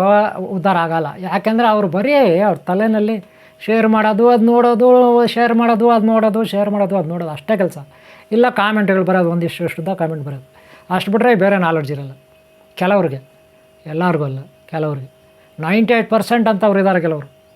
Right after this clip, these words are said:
ಇನ್ನೇನೋ ಯಾರಿಗೂ ಒಂದು ರೂಪಾಯಿ ದಾನ ಧರ್ಮ ಮಾಡಲ್ಲ. ಮತ್ತೆ ಅವ್ರನ್ನ ಕೇಳಿ, "ನಾನು ಸಮಾಜ ಸೇವೆ ಮಾಡ್ತೀನಿ, ಸಮಾಜ ಸೇವೆ ಮಾಡ್ತೀನಿ" ಅಂತ ಹೇಳ್ಕೊಂತಿರ್ತಾರೆ.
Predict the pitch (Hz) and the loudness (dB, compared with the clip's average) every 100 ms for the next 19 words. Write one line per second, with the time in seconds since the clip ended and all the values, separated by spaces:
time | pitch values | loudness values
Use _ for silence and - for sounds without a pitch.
0 | _ _ _ _ _ _ _ 170 202 220 | _ _ _ _ _ _ _ -4 0 2
1 | 208 165 185 202 202 196 180 170 196 156 | 2 0 0 0 2 2 2 0 0 0
2 | 170 185 175 175 156 147 156 165 175 - | 0 0 0 0 -2 -2 -2 -2 -2 -6
3 | _ _ _ _ _ 185 185 240 226 208 | _ _ _ _ _ -6 0 2 2 0
4 | 180 220 226 233 180 170 190 202 196 190 | 0 0 2 2 0 0 0 0 0 0
5 | 185 180 170 185 175 170 180 180 170 165 | 0 -2 -2 -4 -4 -4 -4 -4 -4 -4
6 | 156 160 170 156 151 165 143 147 127 131 | -6 -6 -6 -6 -6 -6 -8 -12 -14 -20